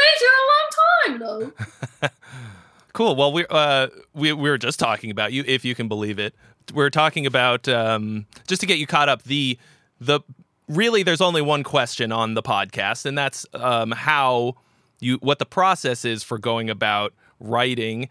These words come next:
Speaker 2: Amaranth songs. And Olaf had just dictated a couple of, or t-, talked about a couple different ways that you go about it, and then he was talking about the, the, the third way, which was that you guys will just get together and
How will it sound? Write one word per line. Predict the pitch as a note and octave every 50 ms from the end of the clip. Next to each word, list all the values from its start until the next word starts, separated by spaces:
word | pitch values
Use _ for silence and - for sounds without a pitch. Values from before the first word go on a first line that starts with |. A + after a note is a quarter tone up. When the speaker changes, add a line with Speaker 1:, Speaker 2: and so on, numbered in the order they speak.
| _ _ -
Speaker 2:
Amaranth | G#2+ A2+ A2+ A2+ A2 A2 A2 G#2+ G2+ -
songs. | - - C3 A2 G2+ G#2 G#2 G#2+ G#2+ -
And | - - A#2+ A2+ A2 A2 -
Olaf | C#3+ C#3+ C#3+ C#3+ C3+ C3 C3 -
had | B2+ A#2 A2+
just | A#2 B2 A#2+ A#2 - -
dictated | - B2 A#2 - - A#2 A2+ A2+ G#2
a | G#2+
couple | G#2+ - - A#2+ A2+ - - A2+ A2 A2
of, | G#2+ G#2 G#2 G#2 G#2 G2+ - - _ _ _ _
or | A2+ A#2
t-, | A2+ - - - - B2
talked | - C3+ B2+ B2
about | - A#2 A#2+ A2+
a | A2
couple | - C3+ C3 B2+ A#2+
different | G#2+ A#2 A2 A#2 A2 G#2+
ways | A2 A2 A2 -
that | A2+ G#2
you | G#2+ G#2
go | G2 G#2+ G#2 G#2+
about | G#2 G2 G#2+ G2+ G2+ G2+ G#2
it, | G2+ G2+ -
and | G#2+ G#2+ G#2+ G#2+
then | G#2+ G#2 G#2 G#2 G2 _ _ _ _ _ _ _
he | - A#2
was | A#2 -
talking | C3 A#2+ A#2 A2
about | A2+ A2+ A2
the, | A2 A#2 A2 - _ _ _ -
the, | G#2+ G#2 A#2+ A2 G#2+ G#2+ G#2 G2+ - -
the | G2 A2 G#2+
third | - _ - - D3 D3+ D#3+ D#3 D#3 C#3 B2 B2 B2 - _ _ _ _ _ _
way, | - A2 A2 A2+ B2 A#2 A2+ A2+ A2+ A2+
which | A2 A#2 A2+ - - -
was | A2+ A2 G#2+ G#2+ G#2 G#2 -
that | - A#2+ G#2+ G2+ F2
you | G#2 G#2+ G#2+ G2+
guys | A2 A2 G#2+ G#2 G#2 -
will | A2 G#2+ G2+
just | G#2+ G#2+ -
get | - A2 G2+ -
together | - G2 G#2 G2+ G2+ G#2 G#2 G2+
and | G2+ G2+ G2+ G2 G2 F#2+ F#2+